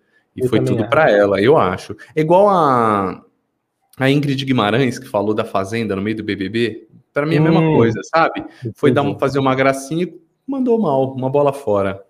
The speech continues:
Speaker 1: saca?
Speaker 2: Uma bola bem fora, né?
Speaker 1: Bem fora.
Speaker 2: Eu também concordo, Fezoca.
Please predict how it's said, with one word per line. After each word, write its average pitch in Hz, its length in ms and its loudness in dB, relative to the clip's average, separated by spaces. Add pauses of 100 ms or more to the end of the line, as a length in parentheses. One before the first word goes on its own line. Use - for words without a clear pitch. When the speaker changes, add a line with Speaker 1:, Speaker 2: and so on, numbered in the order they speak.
Speaker 1:
saca? - 380 -16
Speaker 2:
Uma 123 140 0
bola 135 240 6
bem 139 180 2
fora, 117 360 -2
né? 123 220 -6 (220)
Speaker 1:
Bem 139 220 -2
fora. 98 500 -2 (440)
Speaker 2:
Eu 131 120 2
também 147 240 0
concordo, 113 600 -2
Fezoca. 113 440 -8